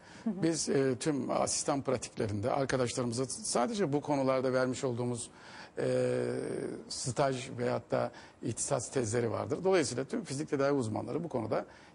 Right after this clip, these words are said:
Speaker 2: yetkindirler. Türkiye'de bunun sayısı, demin program yapan arkadaşımla çıkarken ş-, şakalaştık. Dedim ki,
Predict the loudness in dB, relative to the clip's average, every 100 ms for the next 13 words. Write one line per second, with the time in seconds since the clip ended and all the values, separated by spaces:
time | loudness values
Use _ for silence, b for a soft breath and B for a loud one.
0 | 0 0 2 0 0 -4 -8 -10 B B
1 | B B -2 2 2 4 2 2 2 0
2 | 2 2 2 0 -2 B B B 0 2
3 | 2 -2 -6 -2 2 2 2 0 2 2
4 | 0 0 -2 -2 -2 -2 -4 B B -8
5 | -2 0 0 -2 -4 -8 -4 -4 0 -2
6 | -2 -4 -2 0 0 -2